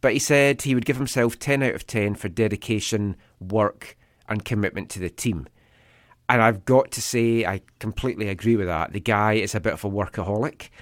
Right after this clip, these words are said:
The hours he puts in, we've talked to him about this on and just general chats off the record at, at training as well. He does so much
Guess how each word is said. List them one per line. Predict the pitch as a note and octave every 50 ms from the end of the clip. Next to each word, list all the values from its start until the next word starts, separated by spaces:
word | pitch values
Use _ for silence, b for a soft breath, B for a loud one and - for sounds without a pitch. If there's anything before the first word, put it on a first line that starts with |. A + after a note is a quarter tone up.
| b b b b b b b b
The | - - -
hours | A#2 B2 C3 C3+ C#3 C#3 B2+ -
he | - C3+ C3 A#2
puts | - - B2+ A2+ - -
in, | B2 A2+ A#2 A#2 A2+ A#2
we've | A2 A2 G#2 - _ -
talked | - - B2+ - -
to | - A#2+
him | G#2+ A2 G#2
about | G#2 G2 G2+ G#2+ F#2+
this | D#2 G2+ - - -
on | A2 A2 A2 A2+ G#2+
and | G2+ G#2 G#2+ G#2 G2+ G2 -
just | G2+ G2 F2+ - - - - - _ _
general | - - - G2+ G2 G#2 G#2 G#2
chats | - - - G#2+ G2+ G#2+ - G2
off | A2 B2 A#2 -
the | B2 G#2+
record | G#2+ G#2 G2+ - A2 G2+ F#2+
at, | D#2+
at | E2 G2 - -
training | - A2+ G#2 G2+ F#2+
as | F2+ - G2
well. | A2+ A#2 A#2 G#2+ F#2+ - B B B B B B B B B B
He | B B C3
does | - C#3 B2+
so | - - - - - D#3 D#3+ D#3+ E3+ E3+ D#3+
much | D3+ C#3 C3+ C#3+ - - - -